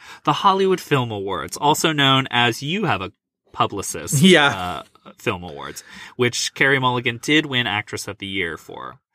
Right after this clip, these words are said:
Speaker 1: The Hollywood Film Awards were always, like, given out in the summer
Speaker 2: Is that
Speaker 1: to movies that aren't even finished <laughs> yet.
Speaker 2: Yeah, that's very, I always loop those in with, like,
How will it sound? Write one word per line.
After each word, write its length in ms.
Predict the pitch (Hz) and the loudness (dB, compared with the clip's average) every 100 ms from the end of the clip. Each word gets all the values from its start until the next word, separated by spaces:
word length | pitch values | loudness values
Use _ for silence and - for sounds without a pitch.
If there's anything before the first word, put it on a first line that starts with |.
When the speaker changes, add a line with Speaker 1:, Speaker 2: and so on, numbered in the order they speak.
| _ _ - | _ _ 0
Speaker 1:
The 60 | |
Hollywood 320 | 185 190 185 | 4 6 6
Film 220 | 180 156 147 | 4 -2 -2
Awards 380 | 139 131 123 | -4 -2 -4
were 160 | 131 123 | -4 -2
always, 420 | 123 120 120 110 | 0 2 2 0
like, 220 | 110 107 - 139 - | -4 -4 -8 -20 -6
given 260 | 170 165 160 | 0 0 2
out 240 | 143 131 - | 2 2 -2
in 260 | 120 113 | -10 -8
the 100 | 110 | -10
summer 840 | - - - - 107 101 85 58 64 - | -8 -8 -8 -6 -4 -4 -8 -10 -12 -6
Speaker 2:
Is 140 | 175 | -2
that 180 | 165 208 | 2 2
Speaker 1:
to 40 | 131 | 0
movies 340 | 131 131 127 | -12 -14 -14
that 180 | 123 - _ _ - | -14 -16 _ _ -10
aren't 340 | 131 143 143 - | -8 -8 -10 -20
even 280 | 131 123 113 | -18 -18 -20
finished 760 | 101 _ 101 92 - - - - | -20 _ -18 -14 -12 -12 -16 -16
<laughs> 40 | - | -14
yet. 360 | - - 143 | -14 -14 -8
Speaker 2:
Yeah, 460 | 147 156 143 131 131 | -2 0 2 0 0
that's 300 | 170 208 - | 0 0 0
very, 340 | 208 196 190 | 2 4 2
I 160 | 190 190 | 2 2
always 300 | 196 196 151 | 2 2 2
loop 220 | 160 160 | 2 4
those 220 | 156 143 | 4 4
in 120 | 143 139 | 2 2
with, 160 | 123 | 2
like, 360 | 131 131 127 | 4 4 2